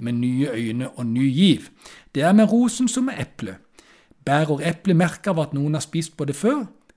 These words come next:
kan du òg. En rose med litt flekker her og noen hull der er visere enn du tror,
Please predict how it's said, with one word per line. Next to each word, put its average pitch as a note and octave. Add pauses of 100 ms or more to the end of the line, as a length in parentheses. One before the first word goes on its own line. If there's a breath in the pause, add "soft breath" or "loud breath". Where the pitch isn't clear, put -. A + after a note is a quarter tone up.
(200)
kan D#4+
du G#3
òg. C#3+ (1000 soft breath)
En F#3+
rose B3+
med B3+
litt -
flekker A#3+
her G#3
og F#3+
noen D#3+
hull G#3
der F#3+ (140)
er B2+
visere F3+
enn D#3+
du D3
tror, A#2+